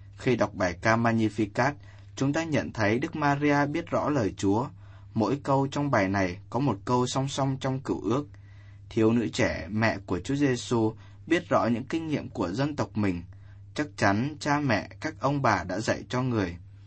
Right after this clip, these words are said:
Thật là điều quan trọng dường nào sự thông truyền đức tin từ đời này sang đời khác.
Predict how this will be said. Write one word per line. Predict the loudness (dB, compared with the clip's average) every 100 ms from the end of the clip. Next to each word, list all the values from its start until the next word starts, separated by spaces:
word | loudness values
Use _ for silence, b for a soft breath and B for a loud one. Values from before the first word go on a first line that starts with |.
| b b b -2
Thật | 2
là | 4 4
điều | 4 2
quan | 0 -2
trọng | -2 -2 0
dường | 2 4
nào | 4 4 0
sự | -4 -4 -4
thông | -6 -6
truyền | -2 -2 0
đức | -4 2
tin | 4 4 -2 B B 2
từ | 2
đời | 4 2
này | 2 0 -2
sang | -2 0 2
đời | 0 0
khác. | 2 0